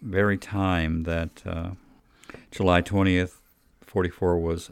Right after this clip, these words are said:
the bomb, that, and July, later that day, on July twenty-first, is Hitler. Uh, uh,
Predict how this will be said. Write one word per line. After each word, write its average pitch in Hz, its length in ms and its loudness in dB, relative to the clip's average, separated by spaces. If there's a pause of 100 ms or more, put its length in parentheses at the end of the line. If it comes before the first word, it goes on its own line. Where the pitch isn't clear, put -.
the 87 380 -2
bomb, 85 500 0
that, - 140 -10 (1000)
and 92 300 -6
July, 92 400 -2 (480)
later 95 240 0
that 92 180 0
day, 90 220 -2
on 87 60 -4
July 92 260 -6
twenty-first, 92 840 -2
is - 160 -10
Hitler. 87 480 -2 (800)
Uh, - 200 -10 (1120)
uh, - 200 -20